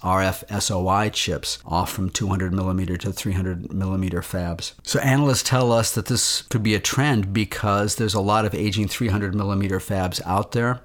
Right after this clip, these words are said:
that can't readily be expanded for, uh, high-end digital production and could be great for the analog folks.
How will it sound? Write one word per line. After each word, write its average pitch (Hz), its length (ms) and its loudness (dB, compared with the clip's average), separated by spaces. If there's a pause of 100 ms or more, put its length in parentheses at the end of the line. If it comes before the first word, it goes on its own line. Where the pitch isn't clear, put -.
that - 180 -10
can't 104 420 -2
readily 104 380 -2
be 95 160 -2
expanded 101 680 0
for, 92 540 -4
uh, 78 240 -6
high-end 98 420 0
digital 104 300 0
production 98 680 -2
and 92 120 -4
could 98 160 -2
be 101 100 0
great 98 320 -2
for 98 120 -4
the 92 120 -2
analog 90 520 0
folks. - 480 -4